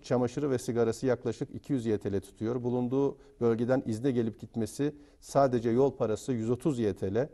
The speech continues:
Biz bu çocuğumuzu vatan için esirgemeyiz, esirgemiyoruz. Fakat Türkiye'nin içinde bulunduğu ortamda, eee,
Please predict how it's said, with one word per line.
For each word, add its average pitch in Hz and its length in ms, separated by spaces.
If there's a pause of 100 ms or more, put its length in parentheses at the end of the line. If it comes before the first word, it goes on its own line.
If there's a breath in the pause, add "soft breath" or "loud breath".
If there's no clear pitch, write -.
(480 soft breath)
Biz 143 160
bu 139 60
çocuğumuzu 131 500
vatan 127 240
için 156 300
esirgemeyiz, 123 800
esirgemiyoruz. 117 880
Fakat 123 320
Türkiye'nin 123 360
içinde 120 340
bulunduğu 104 360
ortamda, 110 680 (640 soft breath)
eee, 117 600